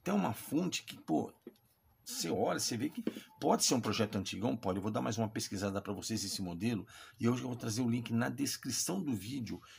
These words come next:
Eu vou colocar o, se ela é uma fonte bomba ou não. E o link talvez tenha no Clube do Hardware. Que aí vocês vão clicar no link e vocês já vão ver, o, vai dar pra ver o teste, ok?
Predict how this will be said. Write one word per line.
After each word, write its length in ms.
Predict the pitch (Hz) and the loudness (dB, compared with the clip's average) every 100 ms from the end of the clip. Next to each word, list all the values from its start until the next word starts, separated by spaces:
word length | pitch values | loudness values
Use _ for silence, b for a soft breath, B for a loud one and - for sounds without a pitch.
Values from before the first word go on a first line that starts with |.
| B | B
Eu 80 | 98 | -2
vou 140 | 123 120 | 0 2
colocar 380 | 123 117 135 - - | 0 2 0 0 -6
o, 300 | - - - - | -8 -6 -6 -4
se 260 | - 135 | 0 4
ela 140 | 135 131 | 4 4
é 20 | |
uma 140 | 123 | 2
fonte 240 | 117 120 107 | 2 -2 0
bomba 280 | 117 123 | 2 4
ou 60 | 107 | 4
não. 160 | 135 151 | 4 4
E 80 | |
o 100 | 151 | 4
link 580 | 139 147 208 202 196 202 B B _ | 4 6 6 4 0 -2 B B _
talvez 300 | 127 135 - | 0 2 0
tenha 180 | 143 156 | 2 4
no 140 | 143 | 4
Clube 220 | 131 127 | 4 2
do 80 | 123 | 2
Hardware. 520 | 110 107 90 80 80 - B B B | 4 6 6 0 -8 -12 B B B
Que 80 | 113 | 0
aí 60 | 117 | 2
vocês 320 | 139 139 113 | 2 2 2
vão 120 | 123 | 0
clicar 560 | 117 - 170 - 120 113 | 0 0 0 4 6 6
no 140 | 139 | 6
link 560 | 123 127 147 - 190 - _ - | 4 2 0 -4 -8 -10 _ -6
e 60 | 113 | -2
vocês 200 | 127 113 | 0 2
já 120 | 120 | 2
vão 180 | 117 107 | 2 2
ver, 120 | 123 | 2
o, 60 | |
vai 360 | 104 110 107 113 | 2 0 2 4
dar 100 | 123 | 2
pra 140 | 117 | 0
ver 160 | 107 117 | -2 -2
o 80 | 120 | 0
teste, 500 | - - - - - _ _ _ | 0 -2 -4 -8 -16 _ _ _
ok? 460 | - - 147 156 | -12 4 4 4